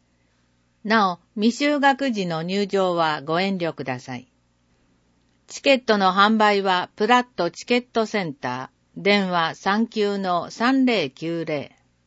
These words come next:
消えていくなら朝の見どころについて、新国立劇場演劇芸術監督の宮田さんからコメントをいただきました。消えていくなら朝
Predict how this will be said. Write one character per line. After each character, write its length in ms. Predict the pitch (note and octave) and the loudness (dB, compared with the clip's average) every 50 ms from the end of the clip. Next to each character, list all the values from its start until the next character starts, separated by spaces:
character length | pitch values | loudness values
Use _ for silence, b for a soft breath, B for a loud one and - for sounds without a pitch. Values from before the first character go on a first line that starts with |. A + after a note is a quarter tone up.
| _ _ _ _ _ _ _ _ _ _ - | _ _ _ _ _ _ _ _ _ _ -2
消 160 | - B3 C#4 C#4+ | 0 2 2 2
え 80 | C#4 | 0
て 180 | C4 - B3+ B3 | 2 4 4 4
い 100 | B3+ A#3 | 4 2
く 140 | - B3+ A#3 | 0 0 0
な 160 | G#3 F3 D#3 | 2 0 0
ら 240 | D3 C#3+ C#3 C#3+ D3+ | 0 0 -2 -2 -4
朝 300 | D#3 - - A#2+ G#2+ _ _ _ _ _ _ | -6 -8 -10 -12 -12 _ _ _ _ _ _
の 160 | - F3+ F3 | -8 -6 -6
見 160 | F3 G3 G#3+ G#3+ | -2 -2 -2 2
ど 140 | B3 B3+ | 2 0
こ 140 | B3 B3 A#3+ | 2 2 0
ろ 160 | A#3 A#3 A3+ | 2 2 0
に 160 | A3+ A3+ A3 A3 | 0 0 -2 -2
つ 120 | - A3 | -4 -4
い 140 | G3+ E3+ C3 | -4 -4 -6
て、 260 | _ D3 C#3 C#3 - _ _ _ _ _ _ _ _ _ _ _ | _ -10 -10 -10 -14 _ _ _ _ _ _ _ _ _ _ _
新 320 | _ - A3+ A#3+ B3+ B3 | _ 0 4 6 6 6
国 340 | B3 B3 A#3 A3+ - C#4 C#4 | 6 4 -2 0 0 -2 -2
立 220 | C4+ B3 B3+ B3 | -2 -4 -4 -4
劇 300 | A#3+ A#3 A#3+ A#3 - F#3 | 0 2 0 0 0 -8
場 360 | D3 D#3 D#3+ D3+ C#3+ C#3 - _ | -6 -4 -4 -4 -4 -6 -8 _
演 240 | - G#3+ A3+ B3+ C4+ | -4 2 4 4 4
劇 340 | C4 C4+ B3+ B3+ - A#3+ A#3 | 4 4 0 0 -2 -4 0
芸 240 | G3+ G#3+ A3+ B3 A#3+ | 2 2 2 2 0
術 300 | A3 A3+ A3 _ - _ | -2 -8 -12 _ -18 _
監 240 | - G#3+ G#3 F#3+ F3 | -4 -4 -4 -4 -4
督 240 | - D#3 C#3+ - D3+ | -6 -8 -8 -6 -8
の 260 | C#3+ C#3 C3+ C3+ C#3 _ _ _ _ | -6 -6 -6 -6 -8 _ _ _ _
宮 200 | F#3 F#3+ G#3+ B3 | -2 0 0 0
田 160 | B3 B3+ A#3+ | 0 -2 -4
さ 160 | A#3+ - G#3+ G#3 | -2 -2 -4 -4
ん 100 | G3+ F#3+ | -4 -4
か 100 | - F3+ | -6 -4
ら 240 | F3+ E3+ E3 E3 - _ | -4 -4 -4 -6 -6 _
コ 100 | - F3+ | -4 -2
メ 140 | G3+ G#3 G#3+ | -2 -2 -2
ン 80 | G#3 | -4
ト 160 | - - F3 | -4 -4 -2
を 80 | E3+ E3+ | -2 -2
い 80 | D#3+ D3 | -4 -4
た 100 | D#3 D3 | -6 -6
だ 140 | C#3+ C#3 | -6 -8
き 100 | C3 - | -10 -10
ま 160 | B2+ A#2+ G#2+ - | -10 -10 -10 -14
し 120 | - - | -20 -20
た。 180 | _ - - _ _ _ _ _ _ _ _ _ _ _ _ _ _ _ _ _ _ _ _ _ _ _ _ _ _ _ _ _ | _ -20 -20 _ _ _ _ _ _ _ _ _ _ _ _ _ _ _ _ _ _ _ _ _ _ _ _ _ _ _ _ _
消 240 | - A3 B3 C4+ | -2 2 4 4
え 60 | C#4+ C#4 | 4 4
て 240 | _ C#4 C4 C4+ | _ 2 4 4
い 80 | C4+ B3+ | 2 0
く 160 | _ C#4+ C#4 | _ 2 2
な 160 | C4 A#3 F#3 | 4 4 2
ら 240 | D#3+ C#3+ C3 C3 C#3 | 0 -4 -4 -6 -6
朝 300 | D#3 - - D3+ B2+ - | -8 -8 -8 -10 -10 -10